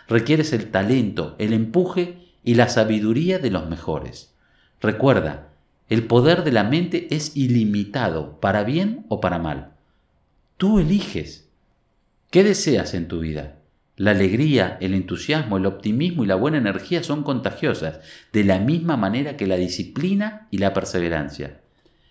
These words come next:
Elige rodearte de personas honestas, soñadoras, generosas,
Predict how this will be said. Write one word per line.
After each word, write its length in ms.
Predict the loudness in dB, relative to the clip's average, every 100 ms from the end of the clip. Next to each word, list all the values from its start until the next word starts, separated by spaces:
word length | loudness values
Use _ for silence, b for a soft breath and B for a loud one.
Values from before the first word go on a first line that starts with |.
| _ _ _
Elige 340 | 0 2 4 4
rodearte 540 | 4 4 4 2 0
de 80 | 0
personas 500 | -2 -4 -2 -2 -2
honestas, 460 | 0 0 -2 -8
soñadoras, 680 | -6 -2 0 2 2 2 0
generosas, 760 | -2 0 2 2 0 -2 -8